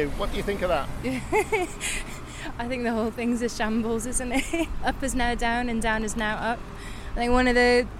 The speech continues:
Speaker 2: the most ridiculous things I, I've got on my plate at the moment is my nine-year-old daughter turns ten next week. She was just gonna have a small gathering of her and her classmates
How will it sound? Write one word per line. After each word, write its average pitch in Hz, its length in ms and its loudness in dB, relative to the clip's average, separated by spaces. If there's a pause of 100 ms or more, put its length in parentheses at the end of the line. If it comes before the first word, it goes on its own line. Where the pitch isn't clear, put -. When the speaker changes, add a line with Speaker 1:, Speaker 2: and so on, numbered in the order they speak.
(320)
Speaker 2:
the 254 60 -4
most 262 180 4
ridiculous 277 520 2
things 220 280 2
I, 226 280 6
I've 220 180 0
got 214 300 4 (360)
on 254 120 6
my 247 80 6
plate 240 320 4
at - 60 -4
the 226 60 -2
moment 208 320 2
is 202 120 -2
my 208 260 0
nine-year-old 220 500 2
daughter 208 240 0
turns 202 300 -2
ten 254 300 0
next - 300 -4
week. 196 340 -4 (100)
She - 120 -4
was 202 80 0
just 220 160 -2
gonna 214 140 0
have 214 160 2
a 220 40 -2
small 214 300 0
gathering 208 480 2
of 202 80 -4
her 214 180 2
and 208 140 0
her 202 360 0 (180)
classmates 247 920 -2